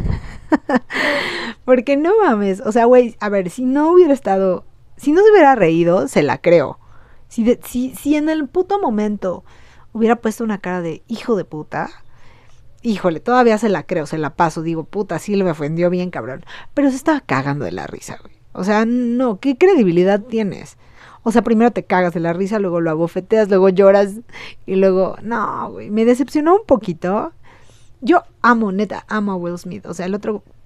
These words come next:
tipo a mí siempre me ha caído como que gordo y la neta es que no lo cono-, no lo ubicaba tanto, pero ya después me puse como que a investigar en,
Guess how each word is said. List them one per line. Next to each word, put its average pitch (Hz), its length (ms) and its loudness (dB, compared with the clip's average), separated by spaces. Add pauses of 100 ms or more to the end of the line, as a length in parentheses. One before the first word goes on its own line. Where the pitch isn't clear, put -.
tipo 190 260 -10
a 175 40 -4
mí 190 240 -10
siempre 180 260 -12
me 175 60 -10
ha - 40 -12
caído 190 340 -12
como 175 280 -14
que 170 140 -8
gordo 185 480 -6 (260)
y 190 160 -8
la 160 160 -6
neta 160 260 -10
es 170 120 -12
que 170 140 -14
no 175 160 -6
lo 175 120 -4
cono-, 170 220 -10
no 175 160 -6
lo 196 120 -4
ubicaba 170 400 -6
tanto, 180 520 -8 (180)
pero 165 200 -8
ya 160 360 -6 (180)
después 156 440 -10
me 165 120 -8
puse 160 260 -12
como 156 220 -12
que 151 60 -12
a 156 40 -10
investigar 165 480 -6
en, 156 200 -10